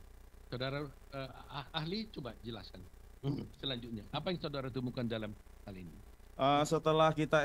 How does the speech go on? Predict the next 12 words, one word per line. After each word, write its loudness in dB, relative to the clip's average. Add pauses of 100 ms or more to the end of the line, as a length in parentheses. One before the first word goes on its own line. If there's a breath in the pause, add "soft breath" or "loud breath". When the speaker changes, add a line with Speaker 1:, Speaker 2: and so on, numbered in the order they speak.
Speaker 2:
ekstraksi 4
berdasarkan 8
strak-, 2
apa, 2
stru-, 0
apa, 4
ekstraksi 4
file 8
Speaker 1:
Hmm. 4
Speaker 2:
sistem, 6
maka 6
semua 4